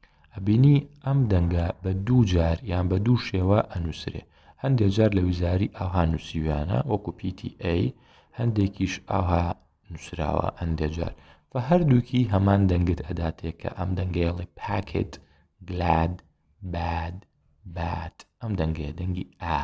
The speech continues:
کە بە ئینگلیزی پێڵەن گەوت ساوند، واتە دەنگی بزن. خۆی هەر ناوی وایە، ئیتر ئێمە حەقمان نییە بەسەریانەوە. دیتە سەر ئا، ئەمەش، ئەمەش عینەن بە دوو شێواز هەیە،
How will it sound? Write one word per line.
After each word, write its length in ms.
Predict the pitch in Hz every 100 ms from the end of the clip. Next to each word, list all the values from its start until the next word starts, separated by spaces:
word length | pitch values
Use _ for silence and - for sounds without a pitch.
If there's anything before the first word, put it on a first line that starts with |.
| 73 - _ _ _ _
کە 140 | - 95
بە 100 | 90
ئینگلیزی 400 | 82 82 82 95
پێڵەن 360 | - 98 95 87
گەوت 280 | 82 78 -
ساوند، 400 | - 85 - - -
واتە 340 | 87 85 92
دەنگی 360 | 92 90 87 85
بزن. 300 | 80 82 101
خۆی 280 | - 151 139
هەر 120 | 131
ناوی 280 | 127 117 98 95
وایە، 260 | 82 82 - _ _ - _
ئیتر 360 | - 95 101 90
ئێمە 400 | 101 90 90 85
حەقمان 440 | 82 92 - 82 85
نییە 220 | 80 -
بەسەریانەوە. 640 | 85 - - 85 - 107 180 - _ - _ _ -
دیتە 340 | 123 143 139
سەر 280 | 139 143 143 - -
ئا، 200 | - 120 120 120 127 - -
ئەمەش، 340 | 113 120 120 - - _ _ _ -
ئەمەش 300 | 104 98 -
عینەن 320 | 104 98 90
بە 100 | 90 92
دوو 220 | 95 95
شێواز 440 | - 85 87 85 -
هەیە، 280 | - 85